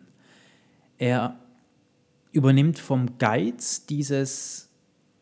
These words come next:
durchaus Überlegen, für was gebe ich denn jetzt mein Geld aus? Muss das denn wirklich sein?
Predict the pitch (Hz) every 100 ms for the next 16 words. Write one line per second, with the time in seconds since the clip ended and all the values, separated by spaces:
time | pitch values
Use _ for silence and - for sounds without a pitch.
0 | - _ 143 156 185 - 147 156 156 -
1 | - - 180 147 127 123 113 113 113 120
2 | 131 151 196 226 247 254 226 190 190 127
3 | 110 110 113 - - - 117 117 160 -
4 | 165 175 175 - 170 160 175 180 180 -
5 | 202 - 120 127 - 147 - 151 151 156
6 | - 151 147 165 214